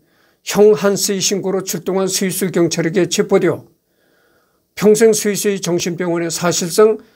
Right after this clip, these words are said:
수감되다시피 입원한 채로 살다가 천구백육십오 년, 어,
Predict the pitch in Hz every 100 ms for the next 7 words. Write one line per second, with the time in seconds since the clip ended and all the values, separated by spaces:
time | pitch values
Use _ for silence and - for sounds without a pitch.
0 | _ - - 185 180 175 170 160 - -
1 | 175 - 160 175 165 151 170 165 160 147
2 | 151 139 156 - _ _ _ _ _ _
3 | _ _ - 208 214 202 208 180 185 -
4 | 202 185 185 185 - _ _ _ _ _